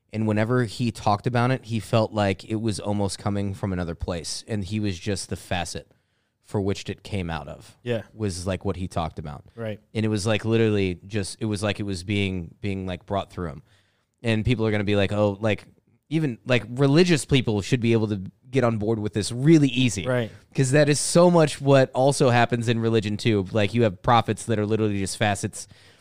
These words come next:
Speaker 1: you know, where God comes through them and then they, and they speak,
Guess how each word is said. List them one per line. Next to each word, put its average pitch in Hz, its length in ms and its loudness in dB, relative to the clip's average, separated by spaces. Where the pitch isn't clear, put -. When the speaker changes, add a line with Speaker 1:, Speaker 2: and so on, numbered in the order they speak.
Speaker 1:
you 113 120 0
know, 110 100 4
where 104 140 0
God 101 280 2
comes 107 220 -4
through 107 200 -2
them 95 140 0
and 92 80 -2
then 92 100 -2
they, 90 300 -2
and 98 220 -4
they 90 100 -2
speak, - 440 -6